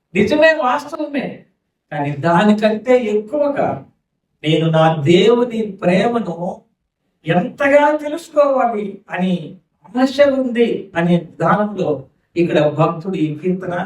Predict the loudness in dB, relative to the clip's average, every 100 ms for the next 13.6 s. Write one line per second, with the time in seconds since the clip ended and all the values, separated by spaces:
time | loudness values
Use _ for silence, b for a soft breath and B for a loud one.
0 | -10 _ _ -20 -20 -20 -20 -20 _ -20
1 | _ _ _ _ _ _ _ _ _ _
2 | -2 2 4 4 2 -2 -2 0 2 2
3 | 2 -4 -4 -4 -4 -8 -6 -6 -4 -2
4 | -2 0 -2 -4 -4 -4 -6 -2 -2 -2
5 | 0 0 0 -2 -6 0 2 2 0 -2
6 | -2 -2 -6 -4 -2 -2 -6 -8 -6 -6
7 | -6 -6 -6 -6 -12 _ _ _ _ _
8 | _ _ _ _ -2 2 2 0 -4 0
9 | 0 -2 -8 -2 2 4 4 4 2 -2
10 | -6 -6 -6 -8 -10 -6 -2 0 0 0
11 | 0 0 2 2 2 -2 0 -2 0 0
12 | 0 0 -4 -4 -14 _ _ _ _ _
13 | _ 0 0 0 0